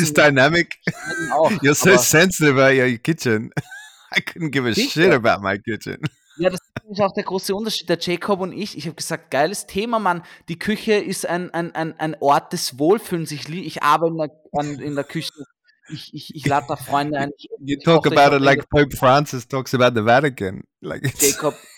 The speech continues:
Speaker 1: der Jacob hat gesagt, „What? It's just a kitchen, mate. It's just a kitchen.“
Speaker 2: It's just a kitchen, <laughs> mate.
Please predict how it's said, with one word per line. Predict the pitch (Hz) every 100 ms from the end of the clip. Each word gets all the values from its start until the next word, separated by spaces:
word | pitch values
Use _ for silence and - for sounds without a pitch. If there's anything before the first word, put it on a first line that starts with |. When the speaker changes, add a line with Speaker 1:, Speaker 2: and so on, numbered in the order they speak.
| _ _ _ _
Speaker 1:
der | 131 143 139
Jacob | 143 131 147
hat |
gesagt, | 113 - 113 -
„What? | 113 139
It's | - -
just | 165 139 -
a |
kitchen, | - - 185 - 214 131
mate. | 113 190 - _
It's | - -
just | 214 214 -
a |
kitchen.“ | - 135 185 - 254 277 _ - - -
Speaker 2:
It's | -
just | 330 151
a |
kitchen, | - 190 320 - - 139 807 762 571
<laughs> | 740 679 117
mate. | 127 135 190 359